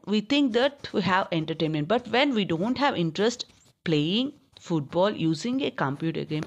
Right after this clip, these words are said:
How come she show interest? And she decided to do some research. What is the meaning of research?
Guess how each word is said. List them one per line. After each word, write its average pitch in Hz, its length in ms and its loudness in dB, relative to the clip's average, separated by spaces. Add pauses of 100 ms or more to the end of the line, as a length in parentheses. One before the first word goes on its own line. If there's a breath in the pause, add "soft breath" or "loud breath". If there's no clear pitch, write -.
How 262 60 2
come 302 200 -4
she 269 140 0
show - 420 0
interest? 156 480 -4 (800 loud breath)
And 247 140 2
she - 240 4 (420)
decided 226 560 2
to 196 80 2
do 185 300 2
some 196 240 2 (120)
research. 156 600 2
What 262 160 4
is 349 100 4
the 262 80 4
meaning 175 300 2
of - 160 2
research? 135 600 0